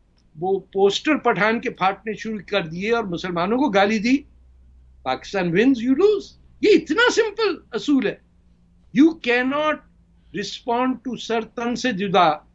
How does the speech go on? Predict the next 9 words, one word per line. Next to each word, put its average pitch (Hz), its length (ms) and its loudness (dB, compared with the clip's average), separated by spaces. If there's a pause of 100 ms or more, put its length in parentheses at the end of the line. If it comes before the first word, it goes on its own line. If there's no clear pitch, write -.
(300)
by 196 100 2
saying 226 380 0
कि 202 300 -6
हम 214 160 0
मारेंगे 180 360 0
तुम्हारे 135 360 -8
लोगों 117 160 -12
को। 98 120 -20 (1080)
No, 262 100 -6